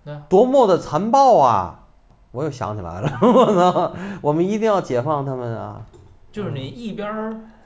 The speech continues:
Speaker 1: 把它物化、工具化，一边儿你又解放它，就是在说这话的人，他们可能从来没觉得自己是矛盾的。但我就不知道看了，看完这个人，观众会不会觉得这里边有矛盾，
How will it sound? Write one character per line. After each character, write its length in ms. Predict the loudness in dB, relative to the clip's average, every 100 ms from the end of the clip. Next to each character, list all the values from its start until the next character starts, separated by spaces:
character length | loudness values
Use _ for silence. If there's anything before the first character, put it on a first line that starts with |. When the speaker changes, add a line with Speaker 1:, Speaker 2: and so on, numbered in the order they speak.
| _
Speaker 1:
把 120 | -10
它 120 | -10
物 240 | -10 -10 -8
化、 220 | -8 -8
工 200 | -10 -10
具 120 | -10
化， 380 | -12 -12 -12 -14 -20 _ _ _
一 140 | -14 -6
边 160 | -4
儿 120 | -2
你 160 | -6 -10
又 320 | -8 -8 -10
解 260 | -14 -18 -14
放 240 | -12 -10 -12
它， 300 | -16 -20 -20 -20 _ _ _
就 140 | -12
是 80 | -10
在 240 | -8 -10
说 200 | -10 -10
这 120 | -8 -8
话 240 | -8 -10
的 100 | -12
人， 140 | -14
他 200 | -14 -12
们 120 | -12 -14
可 80 | -16
能 140 | -18
从 160 | -16 -12
来 80 |
没 140 | -12 -12
觉 80 | -12
得 100 | -12
自 160 | -14
己 80 | -16
是 100 | -18
矛 200 | -20 -16
盾 240 | -14 -14 -16
的。 100 | -20 _ _ -20 _ _ _
但 260 | -8 -8 -10
我 120 | -14
就 140 | -12
不 160 | -12 -12
知 60 |
道 120 | -10 -10
看 400 | -10 -8 -8 -8
了， 80 | -14
看 280 | -12 -10
完 140 | -8 -8
这 140 | -10
个 60 | -10
人， 340 | -14 -16 -16 -20 _ _ -20 _ -10
观 260 | -6 -6 -6
众 280 | -12 -12 -14 _ _ _ _
会 220 | -12 -10
不 100 | -10
会 160 | -10 -12
觉 80 | -12
得 100 | -12
这 140 | -12
里 60 | -12
边 120 | -14
有 80 | -16
矛 200 | -20 -16
盾， 180 | -16